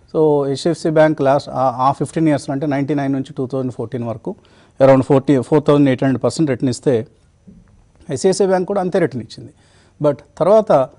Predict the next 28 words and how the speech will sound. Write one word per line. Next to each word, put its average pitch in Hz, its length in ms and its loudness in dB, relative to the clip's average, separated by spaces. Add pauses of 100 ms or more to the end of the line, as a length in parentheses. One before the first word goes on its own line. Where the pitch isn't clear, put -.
(280)
ఐసీఐసీఐ 139 400 -2
బ్యాంక్లో 120 320 -4
అండర్ 131 240 -4
పర్ఫార్మెన్స్ 117 380 -10
స్టార్ట్ - 280 -14
అయింది 117 180 -20
లాస్ట్, 120 380 -8
ఆ, 107 200 -8 (220)
ఫైవ్ 135 260 0
ఇయర్స్లో. - 340 -10 (560)
ఎందుకు 170 280 0
అంటే 160 200 -2
maybe 165 340 0 (640)
కేవీ 131 180 0
కామత్ 131 360 -6
వెళ్ళిపోయిన 127 320 -6
తర్వాత 123 320 -4
ఈ 113 100 -6 (380)
పరిణామాలన్నీ, 120 680 0 (440)
చందా 120 160 0
కోచర్, 107 400 -8
ఆ, 110 200 -10
వ్యవహారం 110 440 -8
కావచ్చు, 110 440 -14
ఇతరత్ర 160 480 -2 (400)
బ్యాంక్ 135 280 2
అసెట్, 156 360 -2
ఆ, 113 280 0